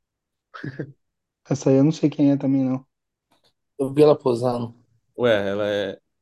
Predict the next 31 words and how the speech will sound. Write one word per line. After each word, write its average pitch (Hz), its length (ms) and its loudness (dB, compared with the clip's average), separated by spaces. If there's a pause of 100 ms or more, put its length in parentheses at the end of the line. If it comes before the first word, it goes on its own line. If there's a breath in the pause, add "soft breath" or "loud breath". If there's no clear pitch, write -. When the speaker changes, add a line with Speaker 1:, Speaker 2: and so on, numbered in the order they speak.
(100)
Speaker 4:
não, 117 220 -6
ela 95 120 -4
é - 20 -4
biquíni, 110 440 -10
pô, 90 160 -10
ela 87 140 -10
não 98 100 -8
é 104 200 -4
Speaker 3:
É 87 40 0
biquíni, - 300 -2
ela 135 80 0
é 139 40 0
Speaker 1:
Essa 139 120 0
Speaker 3:
biquíni. 117 260 -4
Speaker 2:
É. 127 320 -10 (1200)
Speaker 1:
A 139 80 -2
Samantha 143 380 -2
aí? 233 220 -2 (720)
Speaker 2:
Não, 139 140 2
Speaker 4:
Não. 127 120 0
Speaker 2:
é - 20 2
o 143 60 0
próximo. 127 600 -6
Speaker 1:
Não. 135 320 -6 (760)
Speaker 2:
Aí. 127 320 -4 (220)
Speaker 4:
Que 120 100 -4
isso? 120 440 -2 (840)
Speaker 2:
Parece 143 380 2
B 156 100 4
R, 151 260 4
velho. 123 240 -4